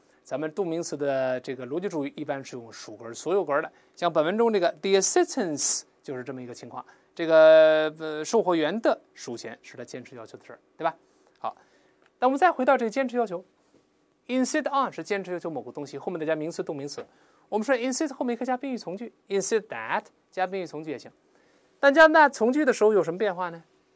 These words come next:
大家可能又回起来了，李老师说过，坚持要求或者表示什么命令，或者表示这个建议、建议、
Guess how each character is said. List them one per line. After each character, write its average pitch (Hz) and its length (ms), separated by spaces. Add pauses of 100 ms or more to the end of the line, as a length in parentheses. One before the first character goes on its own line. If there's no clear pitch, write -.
(220)
大 175 100
家 180 120
可 165 100
能 156 180
又 170 160
回 139 220
起 160 120
来 117 120
了， 117 80 (120)
李 143 100
老 151 120
师 139 120
说 147 180
过， 139 100 (480)
坚 349 300
持 208 340 (100)
要 285 280
求 175 340 (240)
或 185 140
者 175 80
表 156 140
示 156 160
什 170 80
么 190 80
命 262 280
令， 240 160 (220)
或 175 80
者 170 80
表 156 180
示 175 140
这 170 100
个 175 80
建 233 320
议、 262 200 (420)
建 240 280
议、 214 200